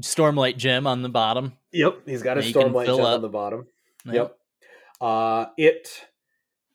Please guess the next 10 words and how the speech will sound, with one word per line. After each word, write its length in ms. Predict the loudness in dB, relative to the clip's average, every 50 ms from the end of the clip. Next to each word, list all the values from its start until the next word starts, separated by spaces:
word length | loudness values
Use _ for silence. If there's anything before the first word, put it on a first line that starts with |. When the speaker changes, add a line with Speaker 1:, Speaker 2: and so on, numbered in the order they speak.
| -6
Speaker 2:
uh, 380 | -4 -2 -2 -2 -2 -2 -2 -2
what 200 | -2 2 4 4
did 140 | 4 4 2
he 100 | -2 -6
do 200 | -6 -4 -4 -4
with 200 | -4 -4 -6 -6
it? 140 | -6 -8 -6
He 200 | -8 -10 -10 -10
dueled, 800 | -12 -12 -10 -8 -2 2 4 6 6 6 6 4 2 -4 -12 -20 -20 -20 _ _ _ _ _ _ _ _ _ _ _ -12
um, 680 | -8 -8 -6 -6 -6 -8 -8 -10 -12 -14 -16 -20 -20